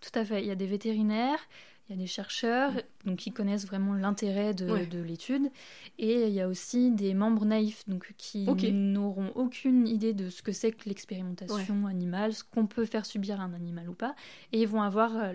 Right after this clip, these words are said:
Speaker 1: l'avantage, c'est qu'ils ont un point de vue extérieur
Speaker 2: Mm.
Speaker 1: que n'importe qui pourrait avoir en demandant
Speaker 2: Mm.
Speaker 1: des questions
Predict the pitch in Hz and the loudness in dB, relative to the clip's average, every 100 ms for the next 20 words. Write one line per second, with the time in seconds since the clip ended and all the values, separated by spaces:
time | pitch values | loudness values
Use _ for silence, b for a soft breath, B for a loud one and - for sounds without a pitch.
0 | - 190 175 175 240 254 226 202 196 190 | -8 -10 -8 -4 -4 -4 -6 -4 -2 -4
1 | 185 - 208 196 208 208 - - 180 196 | -6 -2 -2 0 -2 -6 -10 -8 -2 2
2 | 285 302 - 208 196 202 220 - 226 - | 2 2 -4 -4 -2 -2 -4 -4 -6 -4
3 | 190 180 175 220 262 220 196 185 190 180 | -4 -4 0 0 2 0 0 -2 -4 -2
4 | 185 233 214 190 185 - 226 247 220 196 | 0 0 -2 -4 -8 -4 0 2 2 -2